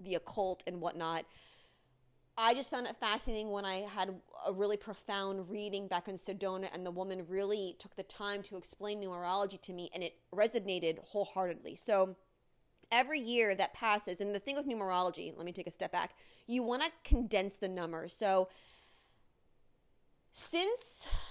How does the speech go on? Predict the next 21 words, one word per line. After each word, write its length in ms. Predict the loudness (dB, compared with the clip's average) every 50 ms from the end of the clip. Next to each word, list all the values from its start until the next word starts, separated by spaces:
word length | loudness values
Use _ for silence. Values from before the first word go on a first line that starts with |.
| -12 -16 -20 -20 -20 _ _ _ _ _ _ _ _ _ _ _ _ _ _ _ _ _ _ _ _ _ _ _ _ _ _ _ _
when, 180 | -14 -12 -12 -12 -10 -10
when 160 | -10 -10 -8
was 200 | -10 -12 -12 -8
this? 340 | -8 -8 -8 -8 -12 -16 -16
I'm 100 | -16 -14
sorry, 320 | -12 -10 -8 -8 -8 -8 -10
I'm 340 | -12 -16 -20 -20 -20 -16 -16
having 180 | -14 -14 -14 -14
a 40 |
brain 220 | -12 -12 -12 -12 -10
fart. 260 | -8 -8 -8 -8 -10 _ _
Since 880 | -16 -12 -8 -4 0 0 2 2 2 0 0 0 0 -2 -2 -4 -8 -12 -16 _ _
October. 760 | -2 -2 -2 -4 -12 -14 -8 -6 -4 -4 -4 -6 -8 -10 -12 -16 _ -20 -20 -20 -20 -20 -20 -20 _ _ _ _
So 420 | -2 6 10 10 10 10 10 6 4
if 200 | 0 -2 -2 -2
you 220 | -2 0 0 0 0
were 140 | 0 -2 -2
to 160 | -2 -4 -8 -8
look 360 | -4 -2 0 -2 -2 -4 -8 -6 -4
at 400 | 0 0 0 0 -2 -4 -10 -12 -6 -2
a, 540 | 0 2 2 2 2 -2 -2 -2 -4 -4